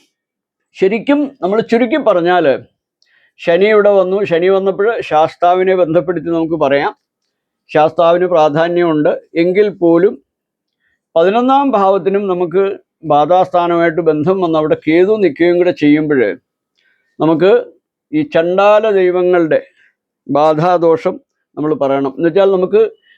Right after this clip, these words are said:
കുംഭം രാശിയാവുന്ന ബാധാസ്ഥാനത്ത് രാഹു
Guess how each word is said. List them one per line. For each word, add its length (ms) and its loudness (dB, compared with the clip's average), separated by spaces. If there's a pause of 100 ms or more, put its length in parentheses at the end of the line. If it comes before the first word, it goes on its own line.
(540)
കുംഭം 300 0 (120)
രാശിയാവുന്ന 600 0 (100)
ബാധാസ്ഥാനത്ത് 720 -2 (200)
രാഹു 320 0